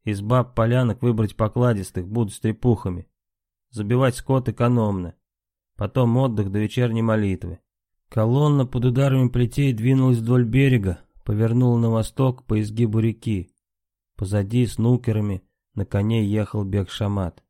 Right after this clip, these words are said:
Рядом оказался Хамзаят. "Много я видел на своём веку, господин, но такого!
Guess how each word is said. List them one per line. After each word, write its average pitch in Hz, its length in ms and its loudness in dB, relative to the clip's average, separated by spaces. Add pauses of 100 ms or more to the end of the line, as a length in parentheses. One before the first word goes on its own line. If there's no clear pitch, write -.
(720)
Рядом 117 360 -2
оказался 110 480 -4
Хамзаят. 110 600 -2 (840)
"Много 131 440 2
я 131 160 2
видел 127 280 4
на 120 80 4
своём 120 320 2
веку, 120 260 2
господин, 107 640 -2
но 110 120 -2
такого! 123 840 0